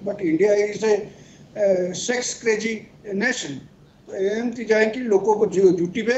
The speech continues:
ସେମିତି ସେ ବ୍ଲାକମେଲ ଏସବୁ ଚାଲିବ। ଆଉ ଦେଖନ୍ତୁ, ମୁଁ କହୁଥିଲି ଯୋଉ ମୂଳରୁ ଯେ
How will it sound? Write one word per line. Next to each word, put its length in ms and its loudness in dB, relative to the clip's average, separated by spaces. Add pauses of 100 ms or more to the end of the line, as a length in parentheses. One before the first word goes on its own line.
(100)
ସେମିତି 420 -2
ସେ 200 -4
ବ୍ଲାକମେଲ 520 2
ଏସବୁ 400 2
ଚାଲିବ। 340 0 (720)
ଆଉ 120 -4
ଦେଖନ୍ତୁ, 380 2
ମୁଁ 240 0
କହୁଥିଲି 440 0
ଯୋଉ 340 0
ମୂଳରୁ 560 4
ଯେ 220 -8